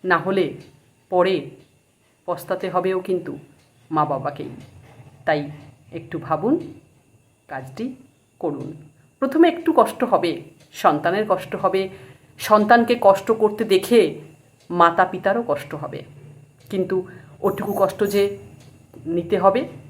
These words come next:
সহ্য করতে হবে, না হলে যে বড় কাজটা হবে না, বড় শিক্ষা দেওয়ার কাজটা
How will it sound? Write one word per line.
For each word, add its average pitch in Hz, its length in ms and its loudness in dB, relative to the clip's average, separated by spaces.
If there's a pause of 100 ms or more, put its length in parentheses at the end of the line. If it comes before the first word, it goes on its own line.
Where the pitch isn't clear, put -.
সহ্য 196 420 0
করতে 196 300 -2
হবে, 240 360 0 (300)
না 180 140 6
হলে 185 240 2
যে 196 320 0 (580)
বড় 180 240 8 (680)
কাজটা 175 380 4
হবে 160 240 0
না, 220 140 -2 (600)
বড় 180 280 8
শিক্ষা - 440 -4
দেওয়ার 185 220 6
কাজটা 175 560 2